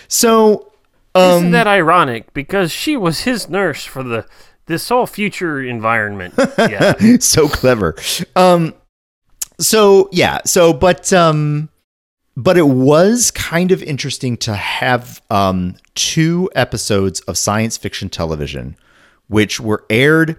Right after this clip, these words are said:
Speaker 1: pretty close together. I think that season three episode came out in maybe two thousand two or three?
Speaker 2: Three, I think.
Speaker 1: Yeah,
Speaker 2: I think
Speaker 1: and
Speaker 2: the Enterprise episode was two thousand three.
Speaker 1: So it's
Speaker 2: And this
Speaker 1: basi-
Speaker 2: came out in two thousand one.
Speaker 1: Yeah, I mean, it's right on, right on the heels of e-, of each other,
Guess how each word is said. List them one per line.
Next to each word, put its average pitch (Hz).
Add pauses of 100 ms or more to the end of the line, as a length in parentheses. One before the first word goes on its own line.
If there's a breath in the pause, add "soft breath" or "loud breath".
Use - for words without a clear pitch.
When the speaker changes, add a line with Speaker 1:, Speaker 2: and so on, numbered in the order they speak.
(120)
Speaker 1:
pretty 403
close 220
together. 90
I 85
think 185
that 135
season 104
three 98
episode 85
came 90
out 85
in 78 (260)
maybe 92
two 101
thousand 90
two 233 (320)
or -
three? 226
Speaker 2:
Three, 139
I 98
think. -
Speaker 1:
Yeah, 104
Speaker 2:
I 90
think -
Speaker 1:
and 123
Speaker 2:
the 127
Enterprise 143
episode 127
was 113
two 139
thousand 113
three. 92
Speaker 1:
So 165
it's 170
Speaker 2:
And 135
this 156
Speaker 1:
basi- 240
Speaker 2:
came 165
out 139
in 120
two 143
thousand 113
one. 87 (200)
Speaker 1:
Yeah, 117
I 87
mean, 107
it's 110
right 135
on, 95
right 151
on 113
the 90
heels 90
of 73
e-, 73
of 78
each 76
other, 71